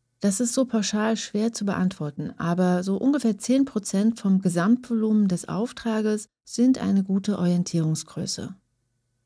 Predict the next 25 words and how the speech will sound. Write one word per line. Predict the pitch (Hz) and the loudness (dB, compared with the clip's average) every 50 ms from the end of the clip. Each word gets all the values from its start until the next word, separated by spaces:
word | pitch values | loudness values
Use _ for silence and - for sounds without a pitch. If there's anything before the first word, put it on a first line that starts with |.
| _ _ _ _ _ _ _ _ _ _ _ _ _ _ _ _ _ _ | _ _ _ _ _ _ _ _ _ _ _ _ _ _ _ _ _ _
Was | 202 196 190 - | 2 2 2 2
auch | - 214 254 269 - | 0 0 0 0 0
hilft, | - 185 175 180 226 233 - - - - - _ _ _ | 2 4 4 6 4 2 -2 -8 -16 -18 -20 _ _ _
ist | - 262 254 254 - - | 0 0 0 -2 -4 -4
Strategie | - - - 208 202 196 202 180 180 170 | -6 -4 -2 -2 0 0 0 0 0 2
Nummer | 175 185 196 214 226 226 | 2 4 4 4 2 0
zwei. | 226 - - 226 214 202 160 - - - _ _ _ - | -2 -4 -2 -2 0 0 -2 -4 -6 -12 _ _ _ -4
Dokumentiere | 196 190 196 208 202 202 196 190 190 - - - - - 240 247 254 220 196 185 196 220 247 - _ _ | -4 -2 2 4 4 4 4 4 2 0 -6 -8 -2 0 2 2 2 2 2 0 0 -2 -4 -8 _ _
deine | - 175 175 185 208 208 | -2 0 2 2 2 2
Kreativität. | 208 - - 180 175 175 - - 190 185 214 202 202 - - 160 - - - - - _ _ _ _ _ _ _ _ _ _ - | 0 -4 -2 -2 -2 -2 -2 -2 -2 0 0 -2 -2 -4 -6 -6 -6 -8 -10 -16 -20 _ _ _ _ _ _ _ _ _ _ -4
Es | 185 190 - | -4 0 2
hilft, | 214 254 277 311 311 - - | 4 4 4 2 0 0 2
wenn | 214 190 | 2 4
du | 180 185 | 4 2
regelmäßig | 185 202 233 247 240 269 240 233 233 226 226 226 202 - | 2 0 0 2 4 6 6 6 6 6 2 0 -4 -2
deine | - 175 170 175 170 165 | -2 -2 0 -2 -2 -4
Zahlen | - - - 190 170 165 180 202 214 214 208 190 | -6 -8 -6 -4 -2 -2 0 0 2 2 2 0
dokumentierst, | 196 190 196 190 190 185 190 - - 196 170 151 143 - - - | 0 2 2 4 4 4 2 0 -2 -2 0 -2 -2 -6 -6 -2
um | 170 185 | 0 2
ein | 185 190 190 | 4 4 4
besseres | 214 233 233 - 269 262 254 240 - | 4 2 0 0 -4 -4 -4 -6 -4
Gefühl | - 226 226 - 254 254 | -4 -6 -4 -2 -2 -2
dafür | 262 240 240 - 233 233 | 0 -2 -2 -2 -4 -4
zu | - | -4
bekommen, | 220 220 214 - 214 214 214 220 220 214 214 220 | -4 -4 -4 -2 0 2 2 4 4 2 0 -2